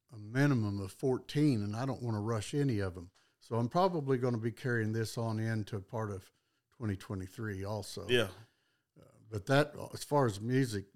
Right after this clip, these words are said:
Speaker 1: goes, uh, and going on this year, I'll be, I'll be doing the Tunes and Tales. I'll probably be da-, back down there doing the Winter Magic portion in December, at
Speaker 2: Give
Speaker 1: least a
Speaker 2: people a quick
Speaker 1: weekend.
Speaker 2: rundown of what Tunes and Tales is.
Speaker 1: Well, the Smoky Mountain Tunes and Tales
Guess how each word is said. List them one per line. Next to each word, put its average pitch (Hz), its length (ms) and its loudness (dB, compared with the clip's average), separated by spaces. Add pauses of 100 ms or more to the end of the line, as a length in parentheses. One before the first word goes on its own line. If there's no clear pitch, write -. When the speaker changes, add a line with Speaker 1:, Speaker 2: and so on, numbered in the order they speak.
Speaker 1:
goes, 101 500 0
uh, 98 320 -8
and 98 200 -6
going 110 280 0
on 107 240 0
this 110 280 -2
year, 101 300 0 (420)
I'll 113 120 -2
be, 117 140 0 (200)
I'll 117 100 0
be 139 140 0
doing 143 220 6
the 131 80 2
Tunes 143 320 2
and 143 120 -2
Tales. 107 400 0
I'll 104 100 -2
probably 110 520 -4
be 110 160 -4
da-, 113 240 -2
back 113 240 -4
down 113 220 -2
there 113 120 -2
doing 113 220 -2
the 107 60 -4
Winter 113 280 -2
Magic 110 460 -2 (380)
portion 104 340 -6
in 104 140 -2
December, 107 540 -4
at 107 40 0
Speaker 2:
Give 135 120 0
Speaker 1:
least 123 80 4
a - 40 10
Speaker 2:
people 135 240 8
a 107 80 4
quick 113 220 4
Speaker 1:
weekend. 107 120 2
Speaker 2:
rundown 117 460 4
of 104 160 -4
what 120 180 0
Tunes 113 220 0
and 107 100 -4
Tales 113 280 0
is. 117 340 0 (360)
Speaker 1:
Well, 113 100 0
the 107 40 2
Smoky 180 440 4
Mountain 170 380 4
Tunes 151 380 6
and 151 140 4
Tales 117 560 6